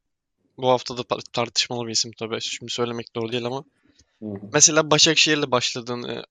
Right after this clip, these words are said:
Speaker 1: e, veya başka hocaların başka takımla. Fatih Tekke,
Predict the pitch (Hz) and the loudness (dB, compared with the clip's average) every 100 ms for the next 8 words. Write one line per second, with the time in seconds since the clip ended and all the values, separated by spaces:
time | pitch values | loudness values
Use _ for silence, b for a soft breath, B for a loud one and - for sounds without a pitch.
0 | _ 127 117 117 117 120 135 139 131 131 | _ 0 2 2 2 2 4 4 2 0
1 | - 147 135 127 131 131 123 - 131 127 | 0 -2 -2 -2 -4 -4 -6 -6 -8 -10
2 | 117 110 110 - 143 143 - - 175 - | -10 -12 -14 -6 -2 -2 -6 -6 -8 -6
3 | 196 196 | -10 -10